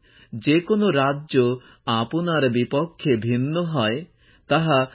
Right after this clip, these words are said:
উচ্ছিন্ন হয়, এবং গৃহ গৃহের বিপক্ষ হইলে পতিত হয়।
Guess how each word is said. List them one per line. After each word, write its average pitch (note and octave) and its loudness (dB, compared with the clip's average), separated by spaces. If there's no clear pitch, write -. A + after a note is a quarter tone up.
উচ্ছিন্ন D#3 0
হয়, A#2+ -2
এবং C#3 4
গৃহ C#3+ 2
গৃহের D3+ 4
বিপক্ষ C#3+ -2
হইলে C3 2
পতিত D3+ 0
হয়। A2 -2